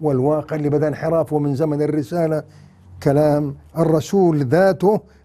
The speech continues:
قاد المسلمين الأوائل في إحداث هذا التبديل لدين الإسلام. يا إخواني، الكتاب،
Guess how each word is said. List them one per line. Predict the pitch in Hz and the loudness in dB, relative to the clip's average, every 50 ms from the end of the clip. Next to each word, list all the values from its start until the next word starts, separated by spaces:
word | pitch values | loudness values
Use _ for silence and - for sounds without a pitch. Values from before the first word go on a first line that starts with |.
| _ _ | _ _
قاد | - 190 180 156 135 | 0 2 2 4 4
المسلمين | 170 160 160 170 156 - 147 170 190 190 180 165 | 2 2 2 -2 -2 -2 0 0 2 2 2 2
الأوائل | 165 170 165 156 160 170 185 190 185 196 214 208 - - _ _ _ | 0 0 2 2 2 4 2 2 2 2 0 0 -2 -8 _ _ _
في | - 196 190 | 0 0 0
إحداث | 127 131 156 190 185 156 - - | 0 0 2 2 2 2 2 0
هذا | 196 196 170 180 | 0 2 2 0
التبديل | 160 170 - 185 170 139 131 127 135 226 233 247 254 254 254 247 233 190 - _ _ _ - | -2 0 -2 -2 -2 -2 -4 -4 -2 0 0 2 2 0 0 -2 -4 -6 -8 _ _ _ -2
لدين | 160 180 151 214 240 240 220 | -2 0 2 2 0 2 0
الإسلام. | 214 220 208 196 - 175 160 139 131 120 113 117 _ _ _ _ _ _ _ _ _ _ _ 147 | 0 -2 -2 -8 -6 -4 -4 -4 -4 -6 -8 -12 _ _ _ _ _ _ _ _ _ _ _ -4
يا | 139 156 175 - 196 | -2 -2 -2 -2 -4
إخواني، | 175 - - 160 165 160 151 147 139 | -6 -6 -4 -2 -2 0 0 0 -2
الكتاب، | 117 - - 139 117 165 165 165 165 156 143 | -2 -2 -4 -2 0 2 2 2 2 0 -2